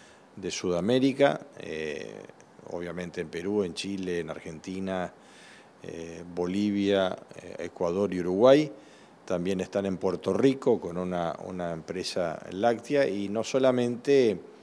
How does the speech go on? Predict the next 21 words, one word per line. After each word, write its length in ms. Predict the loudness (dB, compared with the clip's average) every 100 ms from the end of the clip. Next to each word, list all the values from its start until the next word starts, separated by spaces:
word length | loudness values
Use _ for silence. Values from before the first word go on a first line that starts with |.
| -20 -20 -20 -20 -14
eh, 420 | -6 -2 -2 -2 -2
están 340 | -2 0 2
en 80 | 2
el 140 | 2
rubro, 680 | 4 6 6 6 4 2 -2 -10
eh, 840 | -12 -12 -14 -16 -18 -16 -16 -12 -6
lechero, 560 | -6 2 8 10 8
pero 200 | 6 0
también 600 | 2 0 2 2 2 0 -8 -20 -20 -20 -20 -20 -8
en, 420 | 0 0 2 0
eh, 220 | 0 0 -2
todo 220 | 2 4
lo 140 | 4 2
que 100 | -2
es 140 | 0
agroindustria, 1080 | 0 0 0 2 2 4 4 6 8 8 6
producción 680 | 0 -2 -2 -2 0 0 0
de 320 | 0 0 -2
alcohol 600 | -4 -4 2 2 2 0
y 80 | -4
azúcar, 720 | -4 -4 -4 0 6 6 4